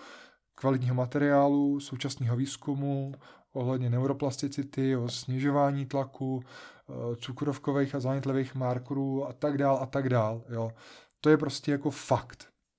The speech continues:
A, ale já musím říct, že <laughs> jako na základě té subjektivní zkušenosti mý vypasány říkám, je mi líp, jo. Cítím se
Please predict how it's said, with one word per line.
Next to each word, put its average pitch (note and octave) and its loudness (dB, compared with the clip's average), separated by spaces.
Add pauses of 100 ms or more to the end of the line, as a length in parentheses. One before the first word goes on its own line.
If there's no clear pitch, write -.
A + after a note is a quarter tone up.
(800)
A, A#2 2 (1800)
ale E3 8
já D#3 4
musím D#3 -2
říct, D3 0
že D3+ 0 (260)
<laughs> - -14
jako - -6
na C#3+ -2
základě C#3+ 0
té C#3+ -4
subjektivní D3 0
zkušenosti D#3 0
mý C#3+ -4
vypasány C3+ -4
říkám, C3+ -4 (560)
je C3+ 4
mi D3 4
líp, A#2 -4 (360)
jo. A#2+ -14
Cítím C3 -6
se B2+ -6